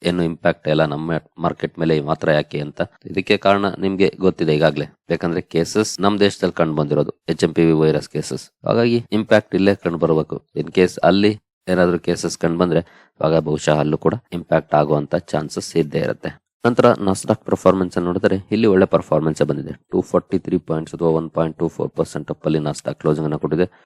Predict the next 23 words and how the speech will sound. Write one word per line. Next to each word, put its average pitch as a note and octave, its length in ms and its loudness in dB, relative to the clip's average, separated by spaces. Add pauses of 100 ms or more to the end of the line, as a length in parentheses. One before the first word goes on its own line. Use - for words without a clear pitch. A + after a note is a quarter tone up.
ಇನ್ನೂ F#2 220 2
ಚೆನ್ನಾಗಿತ್ತು, F#2 460 2
ಒಳ್ಳೆ D#2 160 2
ಪರ್ಫಾರ್ಮೆನ್ಸ್ E2+ 560 0
ಬಂದಿತ್ತು, E2 320 0
ಆನಂತರ D#2+ 340 0
ಸ್ವಲ್ಪ D#2 280 -4
ಪ್ರಾಫಿಟ್ D#2 340 0
ಬುಕಿಂಗ್ D2+ 320 -12
ಕೂಡ D2+ 100 -6
ಕಂಡು D#2 240 -10
ಬಂದು F#2+ 380 -4
overall A2 340 6
ಒನ್ F2+ 160 -4
ಪಾಯಿಂಟ್ E2+ 280 0
ಟೂ E2+ 100 0
ಫೋರ್ D#2+ 220 -4
ಪರ್ಸೆಂಟ್ D#2 400 -8
ಅಪ್ - 140 -8
ಅಲ್ಲಿ D2+ 140 -6
ಕ್ಲೋಸಿಂಗ್ D2 340 -2
ಅನ್ನ D2 140 -10
ಕೊಟ್ಟಿದೆ. - 560 -12